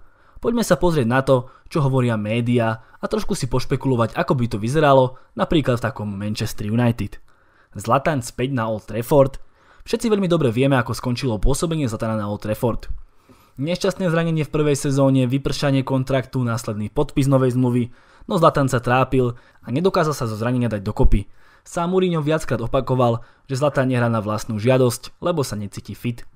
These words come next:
To vyústilo následne až k odchodu švédskeho bombardéra, ktorý si ale anglickú ligu nesmierne užil a všetci fanúšikovia Diablo si ho i hneď zamilovali. Situácia v klube sa však od odchodu Ibru výrazne zmenila. Mourinho je preč,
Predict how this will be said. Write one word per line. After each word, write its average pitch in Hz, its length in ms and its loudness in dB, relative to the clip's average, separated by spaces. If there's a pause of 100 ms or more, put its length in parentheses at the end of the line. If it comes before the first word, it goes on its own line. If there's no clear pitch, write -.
(460)
To 202 140 -4
vyústilo 180 500 0
následne 135 480 2
až 120 80 -4
k - 80 -14
odchodu 123 320 0
švédskeho - 400 -4
bombardéra, 117 800 0 (240)
ktorý 202 240 -2
si 165 160 0
ale 139 160 4
anglickú 123 400 -2
ligu 117 240 -2
nesmierne 110 480 -4
užil 143 400 0 (240)
a - 80 -6
všetci 160 320 -6
fanúšikovia 123 560 0
Diablo 120 240 0
si 110 160 -6
ho 107 160 -2
i 123 80 -2
hneď 110 220 -2
zamilovali. 110 680 0
Situácia 190 560 0
v 143 160 -8
klube 143 160 2
sa 139 80 -4
však 131 160 -6
od 120 160 -4
odchodu 127 320 0
Ibru 117 240 -4
výrazne 110 400 -4
zmenila. 113 560 0 (320)
Mourinho 110 380 -4
je 98 80 -12
preč, 151 340 -2